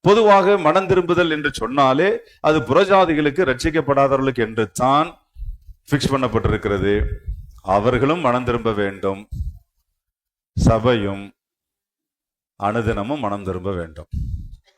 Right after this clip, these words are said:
ரெண்டுக்குள்ள வித்தியாசம் என்ன? புறஜாதிகள் மனம் திரும்ப வேண்டியது எதற்கு? அவர்கள் இனிதான் பாவத்தை விட்டு புதிதாய் ரட்சிப்பை பெற போகிறார்கள்.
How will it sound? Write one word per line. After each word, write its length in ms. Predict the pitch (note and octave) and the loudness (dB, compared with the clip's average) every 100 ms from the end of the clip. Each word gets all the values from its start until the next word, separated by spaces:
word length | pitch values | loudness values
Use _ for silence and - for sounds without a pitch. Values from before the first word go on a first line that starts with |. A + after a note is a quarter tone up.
| _ _ _ _ - - - - - - _ | _ _ _ _ -20 -20 -20 -20 -20 -20 _
ரெண்டுக்குள்ள 480 | - C3+ D3+ C#3+ C#3+ | -6 -2 0 2 0
வித்தியாசம் 500 | C3+ C3+ D#3 D#3 C#3+ | 0 2 4 4 2
என்ன? 340 | C#3+ D3+ F3+ G#3 _ _ _ _ _ _ _ _ _ _ _ _ _ _ _ _ _ _ _ _ _ - | -2 -2 -4 -6 _ _ _ _ _ _ _ _ _ _ _ _ _ _ _ _ _ _ _ _ _ 0
புறஜாதிகள் 640 | D3+ D3 D#3 D#3 D#3 C#3+ | 2 4 4 4 2 2
மனம் 200 | C#3+ D3+ | 0 0
திரும்ப 240 | D3 C#3+ | 0 0
வேண்டியது 360 | C#3 C#3 C#3+ C3 | 0 0 0 0
எதற்கு? 500 | C3 C#3 D3+ E3+ F#3 - - _ _ _ _ _ _ _ _ _ _ _ | 0 -2 -2 -6 -6 -14 -20 _ _ _ _ _ _ _ _ _ _ _
அவர்கள் 500 | A#2 C3 C#3+ E3+ G#3 | 0 2 4 2 0
இனிதான் 460 | C3+ D#3 E3 G3+ F#3 | -2 0 2 2 2
பாவத்தை 500 | C3 C#3 C#3+ C#3+ C#3 | 2 2 -2 -2 -2
விட்டு 580 | B2 G#2 F#3+ D4 - _ _ _ _ | -2 0 0 0 -6 _ _ _ _
புதிதாய் 500 | D#3 F#3+ G#3 F3+ G3 | -2 0 2 4 4
ரட்சிப்பை 480 | C3 A#2+ C#3+ C3+ D3 | 2 -2 -6 -4 -4
பெற 280 | A#2+ A#2+ B2 | 0 0 0
போகிறார்கள். 600 | G#2+ F#2 F#2 E2+ E2+ | 0 -2 0 -2 -6